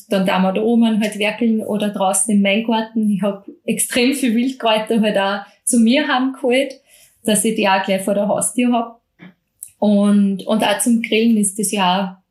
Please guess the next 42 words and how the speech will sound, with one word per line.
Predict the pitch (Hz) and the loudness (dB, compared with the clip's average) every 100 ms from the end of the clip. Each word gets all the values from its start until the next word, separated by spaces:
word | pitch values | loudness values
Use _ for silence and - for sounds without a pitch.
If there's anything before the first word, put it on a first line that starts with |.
| _ | _
auch | - | -2
ganz | 196 196 - | 0 0 -2
super, | 233 - 208 | -4 -2 -2
wenn | 196 196 | 0 0
man | 202 | 0
immer | 214 214 202 | 2 2 0
wieder | 202 | 0
herzahlen | 208 180 - 214 208 | 0 -2 -2 -4 -4
kann. | 226 208 214 - - - - - | -2 -4 -4 -10 -18 -18 -20 -6
Ähm, | 208 196 190 196 185 180 214 | -2 2 2 4 4 2 -2
das | 190 | -2
ist | 208 - | -2 -2
zum | 190 | 0
Beispiel | 190 - 214 | 0 -2 -2
der | 202 202 | -2 -2
deutsche | 151 165 - 214 | -2 -2 -2 -4
Toast | 214 220 247 233 - | -2 -2 0 -2 -2
und | 196 196 190 - - _ - | 0 0 -4 -12 -20 _ -4
der | 208 | -2
schmeckt | - 202 - - | 0 -2 -4 -2
so | 240 | 0
und | 233 226 | 0 0
so | 220 | -2
und | 214 208 | -2 -2
schaut | 208 202 | -4 -2
so | 208 | -2
aus. | - 220 233 - _ - - _ | 0 0 -2 -6 _ -20 -20 _
Oder | 220 220 214 | 0 2 2
man, | 202 202 208 202 | 2 0 -2 -2
man | 214 | -2
spießt | - - 226 233 - | -2 -2 -2 -2 -2
so | |
kleine, | 233 208 196 202 196 202 202 - | -2 0 2 0 0 -2 -6 -6
so, | - 226 - - 233 | -4 -2 -2 -4 -6
statt | 208 220 208 208 | -4 -2 0 0
einen | 208 | 0
Spieß | - 233 262 320 - _ | 0 -2 -2 -2 -6 _
kann | - 226 | -4 0
man | 220 | 2
ja | 214 202 208 | 0 0 -2
auch | |
die, | 220 202 202 196 190 185 | 0 0 0 -2 -6 -12